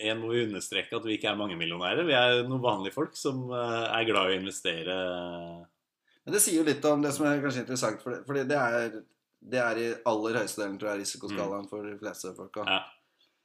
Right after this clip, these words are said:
Speaker 2: Eh, men jeg tåler det. Det er bare
Speaker 1: Mm.
Speaker 2: penger, på en
Speaker 1: Ja,
Speaker 2: måte. Du,
Speaker 1: ja.
Speaker 2: og det, det er jo ikke sånn at du, altså, dollaren kan svekke seg med kanskje tre prosent i løpet av en dag,
Speaker 1: Mm.
Speaker 2: men det er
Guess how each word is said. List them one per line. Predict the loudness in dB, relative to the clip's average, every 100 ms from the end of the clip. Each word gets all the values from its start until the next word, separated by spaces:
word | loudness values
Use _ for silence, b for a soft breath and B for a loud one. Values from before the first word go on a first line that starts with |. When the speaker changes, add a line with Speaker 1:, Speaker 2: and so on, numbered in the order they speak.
| _ _ -10
Speaker 2:
Eh, | -6 -4 -2 -4 -8 -6
men | -2
jeg | 0
tåler | 2 2 6
det. | 6 6 4
Det | 2
er | 2
bare | 0
Speaker 1:
Mm. | 0
Speaker 2:
penger, | -2 -8 -8
på |
en | -4
Speaker 1:
Ja, |
Speaker 2:
måte. | 0 0
Du, | 2 0 0 -2
Speaker 1:
ja. | -4 -4
Speaker 2:
og | -2 -2
det, | -4 -4
det | -2
er | 0
jo | 0 -2
ikke | -6 -8
sånn | -8
at | -8
du, | -10 -10 _ _ _ -12
altså, | -8 -4
dollaren | -2 -2 -2
kan | -4 -4
svekke | -4 -6 -6 -8
seg | -6
med | -4 -8 -12 -12
kanskje | -8 -6 -6 -8
tre | -6 -6
prosent | -6 -8 -8
i |
løpet | -10 -8
av | -8
en | -6
dag, | -6 -6
Speaker 1:
Mm. | -6
Speaker 2:
men | -6
det | -4
er | -2 -4 -6